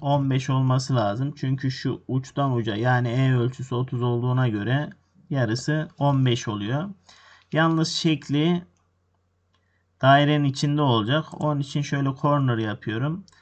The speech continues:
Ve dönme açısını otuz derece olarak ayarladım.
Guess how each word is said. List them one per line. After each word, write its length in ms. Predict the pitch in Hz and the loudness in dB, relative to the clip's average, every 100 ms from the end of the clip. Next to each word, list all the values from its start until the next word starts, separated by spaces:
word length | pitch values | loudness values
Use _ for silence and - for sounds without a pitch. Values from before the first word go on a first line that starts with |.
| _ - | _ -8
Ve 140 | 139 131 | -4 0
dönme 300 | 143 156 151 | 2 2 0
açısını 520 | 143 139 131 147 151 | 0 -2 -4 -2 -4
otuz 440 | 143 147 151 135 | -4 -4 -2 0
derece 380 | 131 123 113 120 | 0 0 0 -2
olarak 420 | 117 113 110 127 - - - _ _ _ _ _ _ | -2 -2 -4 -8 -12 -20 -20 _ _ _ _ _ _
ayarladım. 840 | 190 160 143 123 110 104 127 160 | -2 2 2 2 0 -2 -4 -4